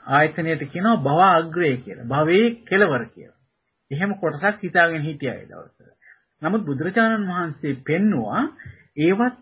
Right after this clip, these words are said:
ස්ථාන තමයි. නමුත් එතනින් සසර කෙලවර වෙන්නේ නැහැයි කියලා. ඉතින් ඒ, ඒ ධානය පව බුදුරජාණන් වහන්සේ අගය කරලා තියෙනවා. මේ සූත්‍ර දේශනාවලදී හම්බ වෙනවා. ඒ,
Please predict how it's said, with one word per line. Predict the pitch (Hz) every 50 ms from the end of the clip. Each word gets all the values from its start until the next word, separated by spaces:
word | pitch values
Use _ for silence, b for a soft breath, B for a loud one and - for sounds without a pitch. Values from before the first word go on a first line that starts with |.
| _ _ _ _
ස්ථාන | _ _ _ _ - 180 175 170 160 147 131
තමයි. | - 160 165 160 123 110 - 226 359 453 - - _ _ _ _ _ _ _ _
නමුත් | 143 139 156 170 196 254 285 269 - -
එතනින් | - 131 131 185 190 233 262 254
සසර | - - 151 143 - 196 202
කෙලවර | 208 - 180 165 165 165 175 175
වෙන්නේ | 170 175 196 208 190
නැහැයි | 175 165 180 170 123 107
කියලා. | - - - - - - - _ _ _ b b b b b b b b b
ඉතින් | - 147 - 101 170 - - 135
ඒ, | 156 170 185 202 196 180 135 - _ _ - 139 165 - - _
ඒ | - 147 160 185 202
ධානය | 160 143 151 160 170 175 190 196 190
පව | - 208 208 220 214
බුදුරජාණන් | 170 160 160 175 175 190 196 196 196 190 190 190
වහන්සේ | 196 208 202 - - 208 160
අගය | 139 156 185 202
කරලා | 202 - 147 - 117 104 104
තියෙනවා. | - 123 113 117 120 113 113
මේ | 131 143 143 135
සූත්‍ර | 135 147 143 131 131 147 147 143
දේශනාවලදී | 147 147 143 143 143 143 139 139 135 131 127 131
හම්බ | 135 143 143 143
වෙනවා. | 151 151 147 156 185 233 349 415 B B B B B B B B
ඒ, | - 135 151 165